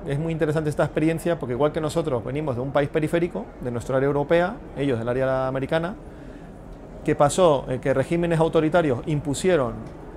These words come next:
eh, las relaciones sociales de producción capitalista por la vía autoritaria fascista, ¿no?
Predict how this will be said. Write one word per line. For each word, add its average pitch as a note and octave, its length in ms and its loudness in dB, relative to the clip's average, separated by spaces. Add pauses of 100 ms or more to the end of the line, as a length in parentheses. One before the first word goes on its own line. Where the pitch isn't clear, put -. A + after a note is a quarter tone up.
(160)
eh, A#2+ 720 -2
las C3+ 100 0
relaciones C#3 1080 -2
sociales C#3+ 320 2
de C#3 60 2
producción C#3 380 -2
capitalista C#3 680 0 (160)
por B2 140 -2
la A#2+ 100 2
vía C3+ 300 2
autoritaria C3 600 2
fascista, F3 480 -4
¿no? G#3 200 -6